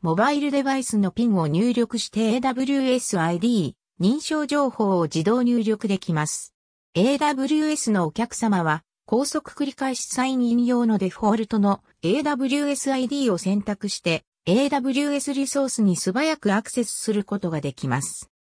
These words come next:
エーダブリューエスのお客様は、サポートされている仮想認証アプリ、フィドセキュリティキー、ハードウェア等トップトークンを多要素認証、エムエフエーに使用できます。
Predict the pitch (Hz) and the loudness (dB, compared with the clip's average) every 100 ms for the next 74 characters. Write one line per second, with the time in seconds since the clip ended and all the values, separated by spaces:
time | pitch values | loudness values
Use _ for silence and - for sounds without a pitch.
0 | _ 170 247 277 302 277 269 302 302 302 | _ 2 2 2 0 0 0 2 0 0
1 | 226 196 156 220 233 - 226 185 156 156 | 0 0 0 -2 -6 -2 0 2 0 -2
2 | _ _ - 208 208 277 262 208 - 175 | _ _ -6 -4 0 0 0 -2 -2 -2
3 | 202 233 220 202 196 - 185 262 262 254 | -2 0 0 0 -2 -2 -2 0 2 2
4 | 247 233 240 220 208 180 160 - _ _ | 2 2 2 2 2 -2 -4 -6 _ _
5 | _ 294 302 233 208 196 285 311 - 247 | _ -2 0 0 -2 -2 -2 -2 -2 -4
6 | - 190 160 147 - _ - 233 311 311 | 0 2 2 -2 -10 _ 0 2 2 2
7 | 311 302 277 240 277 247 233 - 220 262 | 2 0 0 -2 -2 -2 -6 -4 0 0
8 | 208 196 185 151 151 156 165 196 233 - | 0 0 2 2 0 0 0 2 0 0
9 | 190 175 202 - 165 160 - _ _ 190 | 0 2 0 -2 -2 -2 -4 _ _ 0
10 | 262 294 269 269 262 214 202 - 202 202 | 2 0 -2 0 2 2 0 0 0 2
11 | 196 - 151 139 151 - | 0 -2 -2 -2 -4 -10